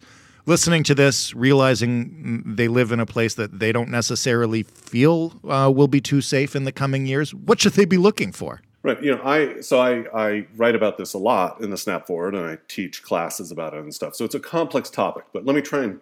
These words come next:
Speaker 2: boil it down to a few things. So the first thing that we're looking for is someplace that's safer, right? Not safe, 'cause no place is perfectly safe.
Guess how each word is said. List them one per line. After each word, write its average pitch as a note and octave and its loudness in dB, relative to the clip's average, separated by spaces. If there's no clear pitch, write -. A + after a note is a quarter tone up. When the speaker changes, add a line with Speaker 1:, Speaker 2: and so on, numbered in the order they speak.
Speaker 2:
boil G2+ 2
it F2 -8
down D#2 -8
to D#2+ -10
a D2 -14
few A#2+ -2
things. - -14
So - 4
the B2 0
first A#3+ -4
thing D3+ -2
that A2 -4
we're A2+ -2
looking G#2+ -4
for F2+ -6
is G2+ -6
someplace A2+ -6
that's F2 -8
safer, - -8
right? G2 -10
Not C#3+ -4
safe, F#2+ -4
'cause G#2+ -8
no G#2 -4
place G2 -6
is E2+ -16
perfectly - -4
safe. - -14